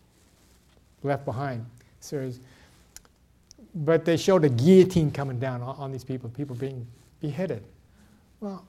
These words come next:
before, why would these people be beheaded? Well, if you look what Muslims do to non-believers and Christians,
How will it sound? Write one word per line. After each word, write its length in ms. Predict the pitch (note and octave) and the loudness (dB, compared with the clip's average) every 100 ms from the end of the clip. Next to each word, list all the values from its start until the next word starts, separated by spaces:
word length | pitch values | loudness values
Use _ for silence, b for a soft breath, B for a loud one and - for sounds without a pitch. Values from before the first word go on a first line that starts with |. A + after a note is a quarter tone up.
| - | -14
before, 240 | F3 F#3 G3 | -10 -8 -10
why 540 | F3+ C#3 D3 A#3 D4+ | -10 -12 -8 -6 -4
would 180 | C#4+ C4+ | -6 -8
these 160 | B3+ | -8
people 280 | B3 B3 F#3+ | -8 -10 -10
be 160 | D#3+ D#3+ | -10 -10
beheaded? 540 | D3 D3+ - - - - _ _ _ _ _ _ _ _ _ _ _ _ _ _ _ _ _ _ | -10 -10 -14 -18 -20 -20 _ _ _ _ _ _ _ _ _ _ _ _ _ _ _ _ _ _
Well, 100 | E3+ | -14
if 80 | D3 | -6
you 80 | E3 | -4
look 180 | F#3+ F#3 | -4 -4
what 140 | D3+ - _ _ _ - - _ _ _ _ _ _ _ _ _ _ _ _ | -6 -8 _ _ _ -20 -20 _ _ _ _ _ _ _ _ _ _ _ _
Muslims 520 | C#3 E3 F3 D3+ B2 A2+ | -8 -6 -4 -6 -6 -4
do 200 | B2+ B2 | -4 -4
to 300 | B2 A#2+ A2 | -6 -8 -8
non-believers 720 | B2+ C#3 B2 C3 D#3+ B2+ B2 | -8 -6 -6 -4 -4 -6 -10
and 120 | B2+ - | -10 -8
Christians, 560 | D#3 - B2+ A#2+ - | -8 -10 -16 -18 -20